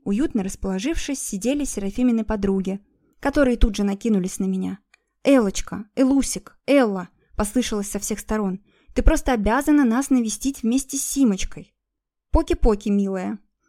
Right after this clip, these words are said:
Я, конечно же, всем всё пообещала. При первой возможности так и сделаю». Конечно, особенно моё радушие усиливалось по мере того, как гости покидали наш дом. Когда же последняя из подруг – села за руль огромной чёрной машины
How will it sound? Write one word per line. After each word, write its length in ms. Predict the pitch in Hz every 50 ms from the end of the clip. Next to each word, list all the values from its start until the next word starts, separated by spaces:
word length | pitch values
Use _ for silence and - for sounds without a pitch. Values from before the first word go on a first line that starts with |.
| _ _ _ _ _ _
Я, 200 | - 214 262 339
конечно 420 | 339 320 302 294 320 320 - 262 233
же, 100 | 220 214
всем 300 | - - - 294 285 269
всё 180 | - - 220
пообещала. 680 | - - 190 175 180 185 - - 240 285 302 - - - _ _ _ _ _ _ -
При 120 | 226 214
первой 320 | 208 302 349 330 247 240
возможности 600 | 220 220 202 202 202 247 311 311 269 247 - -
так 260 | 190 - 214 254 - 247
и 40 |
сделаю». 520 | 214 196 175 190 196 190 180 180 185 185 - _ _ _ _ _ _ _ _ _
Конечно, 720 | - 196 196 202 220 269 311 - - - 269 269 269 269 262 - _ _ _ _ _ _ _ _
особенно 500 | - - 202 - - 349 349 285 220 202
моё 240 | 190 190 196 190 208 208
радушие 460 | 208 202 208 277 339 - - 247 214
усиливалось 760 | 196 190 - - - 330 359 285 214 190 170 190 - - - _ _ _ _ -
по 60 | - 220
мере 220 | 233 262 247 208
того, 240 | 202 202 196 208 214
как 180 | 214 202 190 180
гости 300 | 196 254 311 - - -
покидали 440 | - - - 185 180 190 202 202
наш 220 | 208 208 214 214 214
дом. 340 | 214 220 196 180 - - _ _ _ _ _ _ -
Когда 280 | - 226 240 285 370
же 100 | 370 311
последняя 460 | - 262 - - 247 254 247 214 196
из 100 | 190 -
подруг – 440 | - - 190 180 214 294 339 - - - _ _ _ _ _
села 320 | - - - 320 349 330 269
за 140 | 247 240
руль 220 | 247 262 254 233 202
огромной 380 | 190 185 208 226 247 214 185
чёрной 320 | 175 - - 196 196 196 196
машины 600 | 185 185 196 - - 294 339 339 285 226 208 -